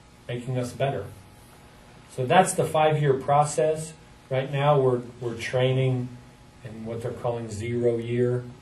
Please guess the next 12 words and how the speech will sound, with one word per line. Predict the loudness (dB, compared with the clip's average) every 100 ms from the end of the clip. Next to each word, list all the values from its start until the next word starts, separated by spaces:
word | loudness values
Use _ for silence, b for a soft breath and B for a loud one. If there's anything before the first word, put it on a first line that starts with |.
| -20 -20 -20 -20 -20 -20 -18
Uh, | -16 -14 -16 -18 -20 -20 -20 -20 -20 -20 -12
next | -12 -12 -8
year | -6
would | -6
be | -6
the | -8 -8
first | -6 -8 -8 -8
year | -6
of | -6
the | -8
five-year | -6 -6 -6 -10 -12
cycle. | -8 -10 -10 -10 -10